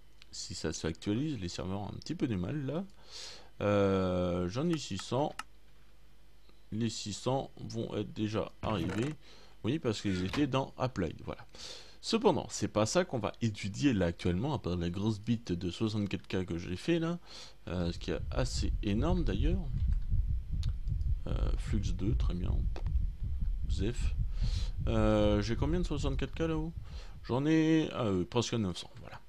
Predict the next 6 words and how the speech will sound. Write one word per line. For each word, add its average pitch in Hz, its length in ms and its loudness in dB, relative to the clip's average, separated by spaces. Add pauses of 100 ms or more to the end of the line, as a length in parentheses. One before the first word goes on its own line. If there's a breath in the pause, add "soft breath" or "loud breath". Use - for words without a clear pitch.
(160)
Hop. - 100 -2 (520)
Alors, 113 460 8 (240)
Applied. 110 680 2 (300)
Applied 131 500 4
version 107 560 0 (520 loud breath)
Tomcraft 185 720 4